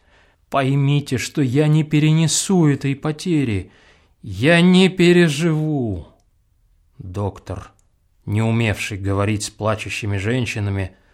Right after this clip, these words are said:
вздохнул и тихо зашагал по гостиной. Прошёл ряд томительных пауз, прерываемых плачем и вопросами,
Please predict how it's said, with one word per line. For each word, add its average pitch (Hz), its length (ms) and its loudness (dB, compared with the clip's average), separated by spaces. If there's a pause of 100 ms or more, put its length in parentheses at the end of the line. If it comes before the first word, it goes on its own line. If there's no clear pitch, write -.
(120)
вздохнул 113 840 -4 (400)
и 110 100 -8
тихо 147 400 -4
зашагал 110 640 -4
по 117 80 -8
гостиной. 82 760 -10 (1040)
Прошёл 151 400 0
ряд 151 260 2
томительных 131 640 -2
пауз, 104 680 -4
прерываемых 110 840 -4
плачем 143 520 -2
и 120 60 -2
вопросами, 123 840 -2